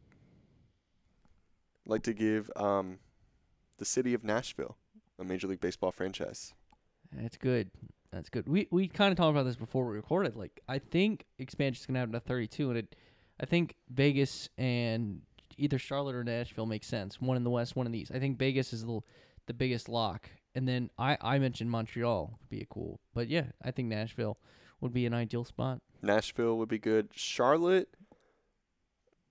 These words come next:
Speaker 1: could support a team. The only thing is they already have a triple A team there.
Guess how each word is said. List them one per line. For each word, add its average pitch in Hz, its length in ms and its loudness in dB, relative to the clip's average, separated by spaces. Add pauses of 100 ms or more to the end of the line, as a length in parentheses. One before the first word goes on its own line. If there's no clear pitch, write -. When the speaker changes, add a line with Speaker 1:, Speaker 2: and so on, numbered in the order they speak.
(520)
Speaker 1:
could 135 180 4
support - 680 2
a 143 40 -2
team. 156 500 0 (840)
The 117 100 2
only 131 180 4
thing 117 380 0
is 107 320 4
they 92 120 2
already 107 180 6
have 147 160 2
a - 40 -8
triple 113 460 0
A 87 160 2
team 85 400 -4
there. 82 360 0